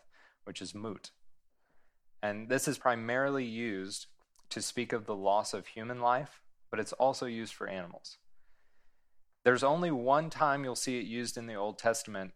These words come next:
seemingly to refer to plants, and that's Job fourteen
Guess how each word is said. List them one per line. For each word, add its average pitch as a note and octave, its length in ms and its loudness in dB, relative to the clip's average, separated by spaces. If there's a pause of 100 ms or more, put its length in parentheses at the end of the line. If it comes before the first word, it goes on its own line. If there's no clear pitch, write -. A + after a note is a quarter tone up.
(120)
seemingly D3+ 640 -4
to - 120 -6
refer A#2 340 2
to G#2 80 -4
plants, - 640 -8 (460)
and G2+ 100 -6
that's G#2 180 0
Job G#2+ 420 0
fourteen A#2+ 720 -8